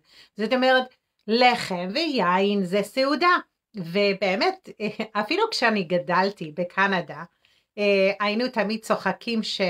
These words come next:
אה, בחתונות היהודיות אנחנו יודעים מי הם האורחים, אה, שהם לא יהודים, כי הם היו מבלים בבר, ואנחנו היינו מבלים ליד השולחן. אז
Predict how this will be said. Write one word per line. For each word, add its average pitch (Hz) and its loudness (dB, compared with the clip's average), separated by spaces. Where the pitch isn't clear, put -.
אה, 175 2
בחתונות 196 0
היהודיות 220 0
אנחנו 208 0
יודעים 208 0
מי 233 0
הם 233 2
האורחים, 214 0
אה, 190 0
שהם 190 -2
לא 247 4
יהודים, 226 -2
כי 185 -4
הם 226 0
היו 233 0
מבלים 202 2
בבר, 180 2
ואנחנו 233 0
היינו 220 0
מבלים 269 2
ליד 208 2
השולחן. 175 -4
אז 226 0